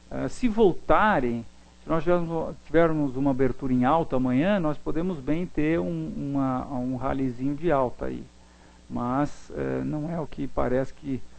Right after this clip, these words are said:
é, está acontecendo. Eu quero crer que tudo vai depender de como esse cavalheiro aqui,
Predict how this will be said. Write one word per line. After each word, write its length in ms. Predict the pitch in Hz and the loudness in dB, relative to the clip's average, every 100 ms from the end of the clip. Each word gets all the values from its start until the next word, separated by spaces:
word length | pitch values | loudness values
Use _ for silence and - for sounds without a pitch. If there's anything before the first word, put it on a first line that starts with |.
| - - - | -20 -18 -10
é, 200 | 135 127 | -6 -6
está 260 | - 131 | -2 -2
acontecendo. 720 | 127 135 131 147 - 117 104 - - - - - | -2 -4 -2 -2 -2 -6 -8 -12 -20 -20 -20 -12
Eu 380 | 175 165 160 151 - | -2 2 4 2 4
quero 240 | 170 160 | 4 4
crer 300 | - 160 175 | 2 2 2
que 600 | - 180 156 135 127 127 - | 2 0 2 2 0 -2 -6
tudo 200 | 147 131 | -10 0
vai 120 | 147 | 2
depender 560 | 147 143 147 127 147 165 | 2 0 0 2 0 0
de 140 | 165 | -2
como 420 | - 156 156 151 | -2 0 0 0
esse 240 | 147 143 - | -2 -2 -2
cavalheiro 500 | 139 139 127 127 123 | 0 2 2 2 0
aqui, 320 | - 139 | -4 -6